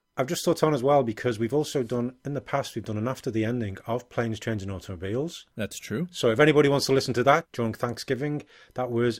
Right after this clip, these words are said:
Speaker 1: way, way back in episode three.
Speaker 2: Was it really?
Speaker 1: Yeah, episode three, we also talked about Chronicle.
Speaker 2: Wow, I didn't realize it was that long ago we did Planes, Trains, and Automobiles.
Speaker 1: Yeah.
Speaker 2: That was an early one.
Speaker 1: Yeah, very early one.
Speaker 2: Oh, well, it's still, f-,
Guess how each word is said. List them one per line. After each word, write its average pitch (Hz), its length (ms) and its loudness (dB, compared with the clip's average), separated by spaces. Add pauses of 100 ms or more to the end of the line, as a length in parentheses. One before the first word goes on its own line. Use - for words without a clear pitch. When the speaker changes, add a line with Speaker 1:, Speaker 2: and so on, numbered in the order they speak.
(160)
Speaker 1:
way, 139 240 4
way 131 220 6
back 143 340 0
in 123 100 -2
episode 117 460 -4
three. 117 440 -2 (200)
Speaker 2:
Was 190 160 2
it 302 100 -4
really? 139 320 -2
Speaker 1:
Yeah, 120 120 -4
episode 123 280 -2
three, 123 220 2
we 127 80 6
also 120 300 2
talked 113 320 -2
about 104 180 -4
Chronicle. 107 460 -6 (600)
Speaker 2:
Wow, 165 180 -2
I 143 80 0
didn't 156 160 -2
realize 151 200 -4
it 120 60 -4
was 104 80 -6
that 139 160 -8
long 151 200 -4
ago 131 120 -2
we 98 80 -2
did 90 100 -6
Planes, 92 220 -8
Trains, 90 200 -10
and 90 120 -8
Automobiles. 90 360 -12
Speaker 1:
Yeah. 107 280 -10 (180)
Speaker 2:
That 135 80 -4
was 165 120 0
an 95 60 -4
early 175 260 0
one. 87 180 -4 (180)
Speaker 1:
Yeah, 101 140 -4
very 110 260 4
early 123 140 4
one. 95 180 -4 (220)
Speaker 2:
Oh, 147 160 -2
well, 135 180 4
it's 139 140 -2
still, 214 160 0
f-, - 160 -6